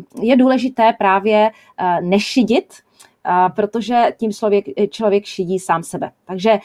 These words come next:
nezjednodušovat si, eh, to studium tím, že budu, eh, hledat nějaké, eh, cestičky, jak, eh, se něčemu vyhnout, ale naopak těm, eh, jakoby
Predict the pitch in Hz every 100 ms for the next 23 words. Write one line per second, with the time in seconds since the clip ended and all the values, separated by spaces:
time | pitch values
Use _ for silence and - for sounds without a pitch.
0 | - - 214 254 294 285 277 277 262 262
1 | 262 233 226 - 185 160 180 - - 226
2 | - 233 208 208 208 202 196 190 180 185
3 | 196 180 175 160 165 175 175 170 - _
4 | - 165 165 196 190 180 190 175 - 196
5 | 175 - _ - 165 156 208 202 262 262
6 | - 190 185 - _ 185 175 - 180 170
7 | - 185 180 190 185 165 165 156 175 180
8 | 185 - 151 - - - 202 185 - 165
9 | 156 165 220 190 226